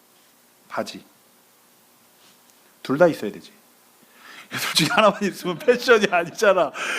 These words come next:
그건 테러야, 테러. 어, 그러면 안 돼. 그러면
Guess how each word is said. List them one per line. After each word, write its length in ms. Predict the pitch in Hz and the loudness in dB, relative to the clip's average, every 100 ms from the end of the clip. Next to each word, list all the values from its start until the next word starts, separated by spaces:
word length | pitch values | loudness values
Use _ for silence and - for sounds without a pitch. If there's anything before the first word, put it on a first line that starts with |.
| 269 | -6
그건 300 | 240 269 262 | 0 2 0
테러야, 580 | - 294 285 269 254 220 | 2 4 6 6 4 0
테러. 580 | - 262 254 233 151 - - - - - - - | 0 0 0 -4 -4 -10 -20 -20 -20 -20 -20 -12
어, 380 | 190 208 135 - | -6 -6 -6 -8
그러면 260 | 262 254 | -2 0
안 160 | 170 208 | 0 -2
돼. 260 | 233 214 196 | -4 -2 -4
그러면 280 | - 196 | -6 -8